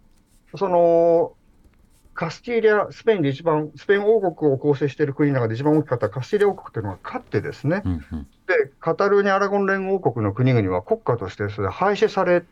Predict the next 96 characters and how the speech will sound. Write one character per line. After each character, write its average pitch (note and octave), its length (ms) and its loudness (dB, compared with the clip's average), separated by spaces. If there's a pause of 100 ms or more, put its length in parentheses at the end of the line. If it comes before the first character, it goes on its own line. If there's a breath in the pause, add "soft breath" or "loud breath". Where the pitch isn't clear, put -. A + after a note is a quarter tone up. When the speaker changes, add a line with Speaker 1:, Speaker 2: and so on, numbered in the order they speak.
(140)
Speaker 1:
て、 F#3+ 300 2 (880 soft breath)
あ D#3 140 2
の、 D#3 220 0
ま E3 140 0
あ、 - 20 -8
カ D3+ 120 -4
ス - 100 -10
テ A#3 80 0
ィ - 20 4
ー - 0 -
リ A3 80 2
ャ - 20 6
王 F3+ 160 0
国 G#2+ 160 -4
に G2+ 100 -6
組 A3 220 0
み A#3 60 4
入 A#3 80 4
れ A3 100 6
ら G#3 140 2
れ G3+ 100 0
る A2 160 -8 (100)
感 G2+ 220 -8
じ G#2 80 -8
に G#2 80 -4
な G#2 120 -2
っ G#2 60 -12
た D#2 100 -14
ん D#3+ 100 -14
で - 60 -16
す D#3+ 120 -4
ね。 F3+ 160 -2
Speaker 2:
う G2+ 40 -4
ん。 F2+ 500 -2 (520)
Speaker 1:
で、 A3 120 2
そ A#3+ 120 2
れ D4 180 4
以 B3 100 -2
降、 A#3 420 4
ス - 140 -12
ペ A3 80 2
イ - 60 4
ン A#3 60 4
王 A#3+ 140 4
国 C#3 240 0
っ - 0 -
て - 160 -6
い A#2 40 0
う - 20 -2
の C#3 100 -2
は、 D3 320 0 (180)
カ D3+ 120 -8
ス - 100 -12
テ B3+ 120 -6
ィ - 20 0
ー A#3+ 40 -2
リ A#3+ 60 2
ャ、 A#3 40 6 (360)
ま F3+ 80 -2
あ、 D3+ 40 0
ざ C3+ 100 0
っ E3+ 80 -8
く D4+ 120 -2
り B3 40 4
言 A3+ 60 6
う - 20 0
と、 A3 160 -2 (120)
ス C#3+ 100 -20
ペ G#3+ 80 2
イ G#3 40 4
ン G#3+ 60 2
王 G3 60 -6
国 - 180 -20
っ - 20 -20
て G#3+ 80 -4
い - 20 -6
う - 20 -4
の E3+ 80 0
は、 D3 40 0
そ D#3+ 100 -4
の D3 60 0
カ D3+ 160 -4
ス - 80 -16
テ A#3 60 2
ィ A3+ 40 6
ー A3+ 40 6
リ A3+ 40 8
ャ A3+ 140 4
王 F#3 40 -4
国 F3+ 140 -4
の G#3+ 80 2
み A3+ 140 2
か G#3+ 120 2
ら G3 120 2
な A3+ 160 2
る、 F#3+ 200 -4